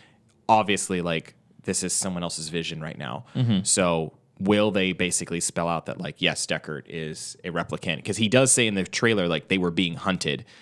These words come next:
Speaker 1: and, like, were they being hunted just because he's on the lam, or were they being hunted 'cause he's a replicant?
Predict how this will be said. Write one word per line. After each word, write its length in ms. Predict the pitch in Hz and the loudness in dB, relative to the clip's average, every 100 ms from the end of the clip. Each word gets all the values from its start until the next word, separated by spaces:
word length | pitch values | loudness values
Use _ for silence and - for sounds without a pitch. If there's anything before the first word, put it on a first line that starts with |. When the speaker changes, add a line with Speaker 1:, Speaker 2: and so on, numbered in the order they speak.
| - - _ | -20 -20 _
Speaker 1:
and, 180 | 95 87 | 0 0
like, 180 | 82 80 - _ _ _ - - | -4 -6 -12 _ _ _ -20 -2
were 100 | 110 | 2
they 80 | 101 | 4
being 200 | 95 90 | 2 0
hunted 280 | 123 127 117 | -2 -2 -2
just 160 | 110 | -2
because 300 | - 101 95 | -2 -4 -4
he's 240 | 98 90 80 | -2 -2 -2
on 160 | 90 | -4
the 80 | 87 | -2
lam, 320 | 92 113 185 | 4 4 4
or 40 | 135 | 2
were 80 | |
they 80 | 104 | 0
being 200 | 90 92 | -2 -4
hunted 240 | 87 95 90 | -4 -4 -6
'cause 120 | 80 | -6
he's 120 | 82 | -6
a 20 | |
replicant? 420 | 82 - - 60 | -6 -6 -10 -12